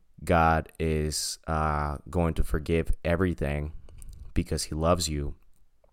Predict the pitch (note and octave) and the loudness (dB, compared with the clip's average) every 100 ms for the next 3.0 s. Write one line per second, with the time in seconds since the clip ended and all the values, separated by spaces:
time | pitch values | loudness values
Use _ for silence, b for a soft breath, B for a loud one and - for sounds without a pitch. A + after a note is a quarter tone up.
0 | - F2+ F2 F2+ F2 E2+ E2 - G2+ G#2+ | -8 0 6 6 6 4 2 0 2 2
1 | G2 - - D#2+ D#2 D#2+ - E2 E2 - | 2 0 0 0 0 -4 -6 -2 -2 -4
2 | - E2+ E2+ F2+ F#2+ - E2 D2+ E2 | -4 0 4 4 4 2 0 2 2